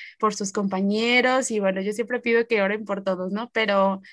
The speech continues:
también nos comprometemos a rezar por ustedes, por todo eso que tienen en el corazón, y las inquietudes que tengan, no duden en escribirnos, estamos aquí, ¿no?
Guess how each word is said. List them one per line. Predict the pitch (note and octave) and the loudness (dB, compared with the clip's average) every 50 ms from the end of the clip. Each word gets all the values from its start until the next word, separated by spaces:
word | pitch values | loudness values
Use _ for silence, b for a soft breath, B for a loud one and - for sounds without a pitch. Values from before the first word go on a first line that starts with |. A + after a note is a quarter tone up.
| B B | B B
también | - A3+ A#3 B3 C4 C4+ B3 A3+ | -2 2 2 4 4 2 2 0
nos | B3 A#3+ A#3 - | 0 -2 -2 -2
comprometemos | - A3+ A3 G#3+ G#3+ G#3+ G#3 G#3 A3 A3 A#3 B3 B3 C4 | -4 -4 -4 -4 -4 -4 -4 -4 -4 -4 -4 -2 -2 -2
a | A#3+ | -2
rezar | - G3+ G3+ - G#3 G3 G3 | -2 -4 -4 -4 -4 -4 -4
por | - A#3 A3 | -4 -4 -4
ustedes, | G#3 G3 - - F#3 F#3 F3+ F#3 F#3+ - - | -4 -4 -6 -6 -6 -6 -6 -8 -10 -12 -10
por | - G3+ F#3+ F#3 F#3+ - - B B B B B | -6 -4 -4 -4 -4 -8 -16 B B B B B
todo | G#3+ A3 A3 | 2 4 4
eso | A3+ G#3+ B3 | 4 2 2
que | B3 A#3+ G#3+ | 0 0 0
tienen | A3 G#3 A3+ A#3+ B3 | 0 0 -2 -2 -4
en | A#3 A3+ G#3 | -4 -4 -4
el | G3 | -4
corazón, | G3 G3+ F#3+ F#3+ G3 G3 B3 C4 D4+ E4 F4 B B B B B B B | -2 -2 -2 -2 0 0 2 4 4 4 2 B B B B B B B
y | B C#4+ | B 2
las | D4 D4 C#4 | 4 4 2
inquietudes | C#4 B3+ A3+ B3+ A#3+ - C4+ D4+ D4+ | 2 0 0 0 0 0 0 0 0
que | - - | -2 -2
tengan, | G3 A#3 A#3+ B3 B3+ C4 C4+ C4 | -2 -2 0 0 0 0 0 0
no | A#3+ B3 | 0 0
duden | B3 B3 A#3+ B3+ B3+ A#3 G#3+ G#3+ | 0 0 0 0 -2 -4 -4 -6
en | G#3+ G#3+ G#3 | -8 -8 -8
escribirnos, | G#3 G3+ - G#3+ G#3+ G#3 G#3 G#3+ G#3 A3 A3+ B3+ D4 D4+ - - - _ - | -10 -8 -4 -2 0 0 0 0 0 0 0 0 0 -2 -2 -6 -14 _ -10
estamos | G#3 G3 - G#3+ G#3 A3+ A3+ - | -8 -6 -4 -4 -4 -4 -4 -6
aquí, | A3 G3 - G#3 G3 | -6 -6 -6 -4 -4
¿no? | F#3+ A3+ C#4+ D#4+ | -4 -2 -4 -4